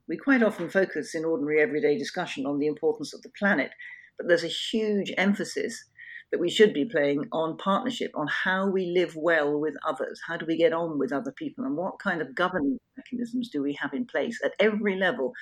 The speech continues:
from the smallest community to the national level to the international level. Because if you take the view that governance can be defined just as the way in which societies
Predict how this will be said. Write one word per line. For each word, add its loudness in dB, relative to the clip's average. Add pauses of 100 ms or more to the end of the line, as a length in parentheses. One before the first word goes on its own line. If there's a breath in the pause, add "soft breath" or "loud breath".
(200 loud breath)
from -2
the 0
smallest -2
community -4
to -8
the -4
national -2
level 0 (320 loud breath)
to -10
the -2
international -4
level. -8 (460 loud breath)
Because -2
if 0
you 6
take 8
the 0
view 6
that 4
governance 2 (760 loud breath)
can 0
be 2
defined -2 (100)
just 2
as -4
the -4
way 8
in -4
which 2
societies -2